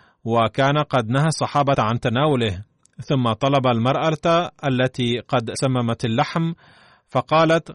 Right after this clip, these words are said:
"قد سممنا اللحم إيمانا منك بأنك إذا كنت رسولا صادقا من الله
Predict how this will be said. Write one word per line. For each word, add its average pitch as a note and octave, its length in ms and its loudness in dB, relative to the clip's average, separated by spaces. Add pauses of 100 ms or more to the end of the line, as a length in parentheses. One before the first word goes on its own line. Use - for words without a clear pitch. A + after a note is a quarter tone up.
(120)
"قد B2+ 240 -2
سممنا C3+ 540 -2
اللحم C3+ 340 0
إيمانا B2+ 440 -2
منك B2+ 340 -2
بأنك B2+ 640 0
إذا A#2 280 -2
كنت D#3+ 260 -2
رسولا B2 480 0
صادقا D3 540 0
من B2+ 200 -2
الله B2+ 500 -2